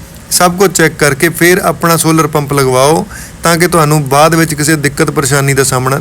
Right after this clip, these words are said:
ਨਾ ਕਰਨਾ ਪਵੇ। ਫਿਰ ਮਿਲਾਂਗੇ ਕਿਸੇ ਨਵੇਂ ਸੋਲਰ ਸਿਸਟਮ 'ਤੇ,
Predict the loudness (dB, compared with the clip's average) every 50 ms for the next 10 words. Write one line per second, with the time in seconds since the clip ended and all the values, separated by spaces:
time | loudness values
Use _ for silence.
0 | -2 0 0 0 2 0 0 -2 -2 -2 -2 -2 -4 -6 -6 -8 -10 -12 -14 -8
1 | -2 0 2 4 4 4 4 4 2 2 2 0 -2 -2 -6 -4 -2 0 0 0
2 | 0 0 0 0 0 2 2 2 2 2 2 0 0 -2 -2 -2 -2 -2 0 0
3 | 0 -2